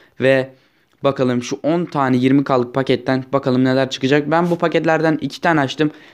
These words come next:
Birisinden bir tane altın, diğerinden de iki tane altın çıktı.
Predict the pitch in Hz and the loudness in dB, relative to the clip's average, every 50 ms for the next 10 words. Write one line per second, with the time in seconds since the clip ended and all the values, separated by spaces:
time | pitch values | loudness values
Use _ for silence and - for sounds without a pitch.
0 | _ _ - 170 170 170 170 - 156 156 151 151 143 131 - - - 160 151 - | _ _ 0 2 2 2 2 2 2 4 4 4 2 0 -2 -4 -4 -4 0 0
1 | 175 160 156 147 143 139 - 165 151 - - - 151 156 156 143 143 131 131 143 | 2 2 2 2 0 0 -2 -2 -4 -4 -4 -2 0 2 2 4 4 2 2 2
2 | 147 143 139 - 151 143 135 127 117 - 120 110 - - - - 160 156 | 0 0 0 -2 0 0 2 0 0 -2 -4 -4 -4 -6 -2 0 0 0